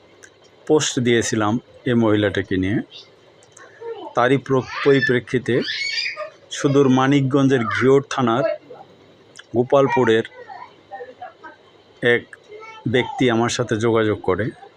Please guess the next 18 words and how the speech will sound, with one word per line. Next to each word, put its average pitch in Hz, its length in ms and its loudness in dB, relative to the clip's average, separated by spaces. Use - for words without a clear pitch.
আজকেই 135 580 0
তিনি 127 200 2
আমার 117 200 2
সাথে 113 300 -2
যোগাযোগ 110 440 2
করেন 117 240 0
এবং 110 300 0
পরিশেষে, 110 640 -2
আহ, - 1000 -8
অনেকেই, 139 540 2
আহ, 117 420 -2
just 120 220 0
মানিকগঞ্জ 131 720 2
গোপালপুর 123 560 2
হইতেই 127 400 2
বা 120 100 2
গোপালপুরের 131 600 2
বাসিন্দা 113 580 2